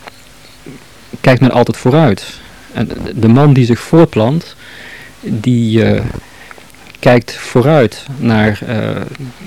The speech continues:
hoe zijn geslacht zich verder zal ontwikkelen. Hij is niet, eh, de herhaling van zijn eigen vader. Het patriarchaat is toekomstgericht. Eh, dat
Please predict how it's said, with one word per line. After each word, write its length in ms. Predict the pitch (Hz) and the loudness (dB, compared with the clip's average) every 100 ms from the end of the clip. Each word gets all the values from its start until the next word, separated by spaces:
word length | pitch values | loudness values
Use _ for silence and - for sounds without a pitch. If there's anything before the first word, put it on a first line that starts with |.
| - - - 127 127 107 - | -20 -20 -20 -20 -20 -20 -16
hoe 180 | - 113 | -4 -2
zijn 140 | 110 104 | 0 -4
geslacht 340 | - 123 110 | -2 -4 -4
zich 140 | - | -6
verder 220 | - 123 120 | -2 -2 0
zal 120 | 120 | -2
ontwikkelen. 560 | 117 123 147 107 95 104 - - - - - - - - - | -2 0 -2 -2 -6 -10 -18 -20 -20 -20 -20 -20 -20 -20 -16
Hij 240 | - 110 | -4 -2
is 260 | 113 104 - | -2 -4 -2
niet, 240 | 131 135 | 0 2
eh, 120 | 120 110 | 0 0
de 100 | 107 | 2
herhaling 640 | 107 95 113 113 110 113 | 2 2 2 2 2 0
van 120 | 120 | -2
zijn 140 | 110 135 | -4 -2
eigen 260 | 139 143 | -2 -2
vader. 340 | 117 98 98 104 - - - - - | -2 -4 -4 -6 -10 -16 -18 -18 -8
Het 120 | - | -4
patriarchaat 800 | - 131 120 123 - 147 127 135 | 0 2 4 2 2 2 2 0
is 180 | - - | -4 -2
toekomstgericht. 920 | - 151 131 117 - 101 104 - - - - - - - - - | 0 2 2 -2 -4 -2 -2 -2 -10 -20 -20 -20 -20 -20 -20 -10
Eh, 120 | - 110 - | -6 -6 -8
dat 120 | 131 | -12